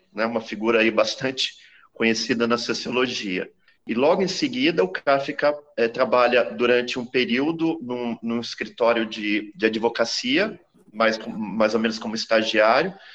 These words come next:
e logo em seguida, um ano numa, numa, numa companhia privada de seguros, uma companhia italiana chamada Assicurazione Generale.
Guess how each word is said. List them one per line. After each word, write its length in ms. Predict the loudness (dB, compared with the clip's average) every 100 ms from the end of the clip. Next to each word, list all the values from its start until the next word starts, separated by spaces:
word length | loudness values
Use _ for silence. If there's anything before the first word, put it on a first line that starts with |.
| -20 _
e 100 | 2
logo 260 | 4 4
em 20 |
seguida, 500 | 2 -2 0 2 2
um 180 | 2 4
ano 520 | 4 4 2 0 -6 _ _ _ _
numa, 540 | -8 -4 2 2 2 0 -4
numa, 200 | -2 0 -2 -6 -6
numa 180 | -2 0
companhia 600 | 0 0 0 4 2 2 -2
privada 580 | -2 2 4 4 4 0
de 100 | -2
seguros, 920 | -6 -6 -6 -2 0 -2 -4 -10 -16 _ _ _ _ _
uma 260 | 0 0 0
companhia 560 | -4 -2 2 2 2
italiana 540 | 0 0 2 4 2 0
chamada 480 | 0 2 2 4
Assicurazione 1000 | 2 2 -2 -8 -2 -2 -2 -4 -4 -4
Generale. 840 | -4 -2 0 4 4 4 0 -8